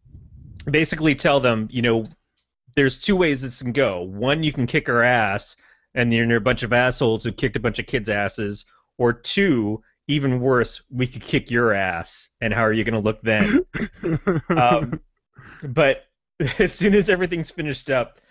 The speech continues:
Speaker 1: uh, Walter, who's just, like, always mumbling and always quiet and shy, like, all the kids are like, "Cool, cool, cool," and then Walter throws up, and it's this, this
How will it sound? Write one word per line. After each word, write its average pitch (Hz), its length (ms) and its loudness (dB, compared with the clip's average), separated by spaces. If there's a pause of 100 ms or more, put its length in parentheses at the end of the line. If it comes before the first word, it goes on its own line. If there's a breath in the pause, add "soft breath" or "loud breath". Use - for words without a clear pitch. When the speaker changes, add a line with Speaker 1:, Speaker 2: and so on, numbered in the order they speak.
(460 soft breath)
Speaker 1:
uh, 127 80 -4
Walter, 131 760 2
who's 127 260 2
just, - 240 -6
like, 113 280 0 (120)
always 123 420 2
mumbling 117 420 2
and 113 80 0
always 107 220 0
quiet 104 300 0
and 107 120 -2
shy, 110 420 0 (360 soft breath)
like, 117 280 0
all 139 140 4
the 143 100 0
kids 143 280 -2
are 135 80 2
like, 117 280 0
"Cool, 180 480 2
cool, 190 440 -2
cool," 165 320 2
and 127 160 0
then 123 100 0
Walter 135 400 2
throws 127 480 0
up, 120 260 2
and 117 100 -2
it's 117 120 -6
this, 110 140 -6
this 117 180 -8